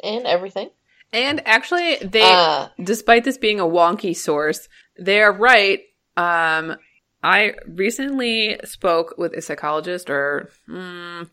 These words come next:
Speaker 2: not a psychologist. Anyway, someone working in the mental health field who said that a study had shown that fifteen minutes a day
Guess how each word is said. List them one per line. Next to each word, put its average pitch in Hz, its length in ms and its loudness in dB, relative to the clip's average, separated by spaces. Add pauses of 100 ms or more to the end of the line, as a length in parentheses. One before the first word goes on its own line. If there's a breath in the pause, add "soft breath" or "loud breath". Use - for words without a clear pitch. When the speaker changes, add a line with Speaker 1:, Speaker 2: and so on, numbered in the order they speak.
(360)
Speaker 2:
not 156 200 -2
a 151 40 -6
psychologist. 147 600 -12 (280 loud breath)
Anyway, 160 680 0
someone 202 360 -6
working 175 380 -2
in 151 420 -6
the 165 80 -6
mental 156 340 -6
health 160 280 -6 (140)
field 165 440 -2
who 196 120 -4
said 165 220 -4
that 160 120 0
a 156 80 -2
study 160 400 -4
had 156 160 -6
shown 151 320 -10
that - 180 -10
fifteen 165 400 -6
minutes 156 260 -10
a 160 40 -16
day 147 320 -6